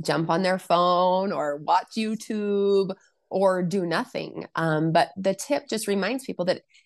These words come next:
if you're being paid an hourly wage, you're being paid to work. And so ask your boss if there's something else you can do.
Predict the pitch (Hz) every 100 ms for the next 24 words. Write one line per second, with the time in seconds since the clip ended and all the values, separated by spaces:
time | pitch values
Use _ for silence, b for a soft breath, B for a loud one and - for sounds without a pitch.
0 | b 226 240 254 233 214 214 247 269 -
1 | 196 196 170 160 180 202 175 170 180 175
2 | 170 185 185 165 156 165 196 196 311 -
3 | - - B B B - 180 170 165 165
4 | 160 - - - 165 165 - - 160 180
5 | - 214 214 208 220 - - 147 147 -
6 | - 156 151 - - 156 165 165 170 170
7 | 175